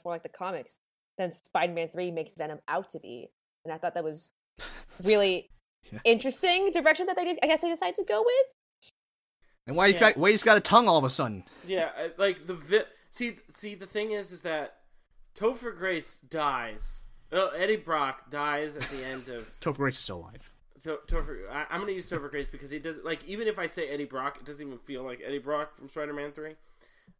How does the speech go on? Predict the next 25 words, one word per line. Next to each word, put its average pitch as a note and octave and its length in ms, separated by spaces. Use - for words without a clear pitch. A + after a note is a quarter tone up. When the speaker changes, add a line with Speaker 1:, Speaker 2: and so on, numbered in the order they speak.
Speaker 3:
Um, C#3 440
Topher B3+ 260
Grace G#3 460
dies D#3+ 380
at C3+ 80
the D3 100
end D3+ 140
of C#3 80
Spider-Man C3+ 420
three A#2+ 360
because C#3+ 500
he D3+ 160
thought D#3 300
that C#3+ 140
the C#3+ 60
Venom C#3+ 640
gave, B2+ 320
like, B2+ 240
the B2 60
Venom C#3 420
symbiote B2+ 580
gave C3 240
him B2+ 140
more A#2+ 260
power, D#3 680